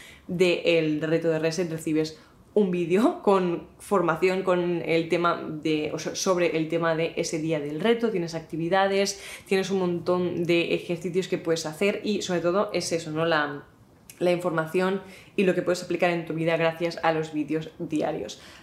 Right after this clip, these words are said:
Así que este es un, para mí es como tiene muchísimo valor y es un precio súper asequible. Por cierto, ah, os voy a dejar el código de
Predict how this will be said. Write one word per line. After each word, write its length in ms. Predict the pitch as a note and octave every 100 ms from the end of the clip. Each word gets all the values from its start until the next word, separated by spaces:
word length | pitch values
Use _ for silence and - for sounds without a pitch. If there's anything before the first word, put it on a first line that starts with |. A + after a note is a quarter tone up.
| -
Así 280 | G#3+ G#3+ D#3+
que 160 | - -
este 560 | G3+ - G#3 - G3
es 240 | F#3 - -
un, 300 | F3+ F3 F3
para 160 | F3
mí 200 | F3 G3 -
es 160 | F3+
como 160 | F3+ E3
tiene 180 | F3 E3+
muchísimo 460 | E3 E3 F#3+ F#3+
valor 340 | F#3 F3 G3 G#3
y 140 | F3+
es 100 | E3
un 120 | D#3+
precio 260 | D#3 E3 D#3
súper 240 | D#3+ E3+
asequible. 680 | D#3 D#3 D3+ D#3+ F3+ E4 -
Por 160 | - F3+
cierto, 760 | - F#3+ F3+ - A#3 D4 - - - - - _ -
ah, 140 | F#3+ -
os 120 | F3
voy 100 | F#3
a 40 |
dejar 400 | G3 F#3+ F#3+ F#3 -
el 460 | F3+ F3 E3+ E3
código 340 | E3 F#3 F#3+
de 80 | F#3